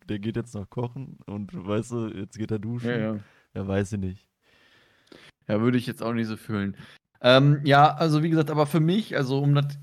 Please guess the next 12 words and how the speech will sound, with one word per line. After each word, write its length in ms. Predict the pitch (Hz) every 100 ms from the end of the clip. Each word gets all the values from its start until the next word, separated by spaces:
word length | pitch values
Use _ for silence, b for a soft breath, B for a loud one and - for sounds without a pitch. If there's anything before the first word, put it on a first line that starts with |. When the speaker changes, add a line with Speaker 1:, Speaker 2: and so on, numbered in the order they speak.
| -
Speaker 2:
ganze 340 | 131 143 147
Thema 220 | 147 139
mit 140 | 139 139
den 120 | 123
Brillen 240 | 120 143
mal 140 | 143 135
abzuschließen, 720 | 135 156 143 175 147 165 160 B B _
für 140 | - 135
mich 240 | 147 147
ist 200 | 170 -
V 280 | - 147 151
R 640 | 147 151 147 147 143 -